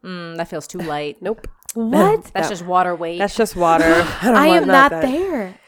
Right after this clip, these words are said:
Speaker 1: Oh,
Speaker 2: Yeah,
Speaker 1: girl,
Speaker 2: no,
Speaker 1: you
Speaker 2: you
Speaker 3: I
Speaker 1: need
Speaker 3: just
Speaker 1: to
Speaker 3: get
Speaker 1: get there.
Speaker 3: disappointed.
Speaker 2: You'll get there. You
Speaker 1: Get
Speaker 2: can
Speaker 1: there.
Speaker 2: feel it. If you can, you're like, "Okay, this crab's got meat in it. I'm
Speaker 1: Even if
Speaker 2: gonna
Speaker 1: you just, like,
Speaker 2: do it."
Speaker 1: pick up two.
Speaker 2: You
Speaker 1: Pick
Speaker 2: pick
Speaker 1: up
Speaker 2: up
Speaker 1: two
Speaker 2: two, you can
Speaker 1: different
Speaker 2: see the
Speaker 1: ones.
Speaker 2: weights.
Speaker 1: Pick
Speaker 2: You
Speaker 1: the
Speaker 2: can see
Speaker 1: heavier
Speaker 2: the
Speaker 1: one.
Speaker 2: difference.
Speaker 3: I'd never do that. I'd be like, I just pull. I'm like, "Okay, cool. This one looks like it's fine."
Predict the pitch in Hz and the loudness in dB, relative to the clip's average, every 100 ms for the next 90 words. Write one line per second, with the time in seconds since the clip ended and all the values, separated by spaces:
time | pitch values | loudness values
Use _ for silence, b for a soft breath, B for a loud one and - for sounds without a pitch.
0 | 233 233 185 165 160 151 - 240 240 190 | -6 -2 0 -2 -2 0 4 6 4 4
1 | 226 202 156 277 339 214 269 220 226 185 | 0 0 0 2 2 6 4 4 2 0
2 | 202 - 226 123 127 208 214 135 160 196 | 0 0 0 0 2 4 6 2 -4 -6
3 | 214 208 156 190 185 202 190 170 175 - | -4 -2 0 0 2 0 0 0 0 -2
4 | - 165 156 - 127 143 143 127 110 92 | 0 0 0 -4 -8 -4 -6 -4 -6 -6
5 | - 143 151 143 - - 320 311 - - | -4 -4 -2 -2 -2 -4 -6 -8 -6 -8
6 | 277 294 _ - 320 190 - 196 208 - | -8 -12 _ -18 -16 -16 -12 -10 -8 -8
7 | 311 254 214 220 269 247 214 160 165 139 | -6 -4 -2 -2 -2 0 2 2 0 -2
8 | 82 _ - - - 285 302 294 269 233 | -4 _ -20 -20 -10 -6 -6 -4 -4 -2
9 | - - 247 254 254 240 233 233 208 202 | -4 -4 -6 -4 -4 -4 -4 -2 -2 -2
10 | 220 202 190 202 196 - 214 190 190 202 | -4 -4 -6 -8 -10 -14 -6 -6 -6 -12
11 | - 269 240 - 190 185 240 339 311 240 | -16 -12 -14 -12 -12 -10 -10 -10 -10 -8
12 | 202 185 175 - 156 156 170 | -8 -8 -12 -10 -8 -10 -12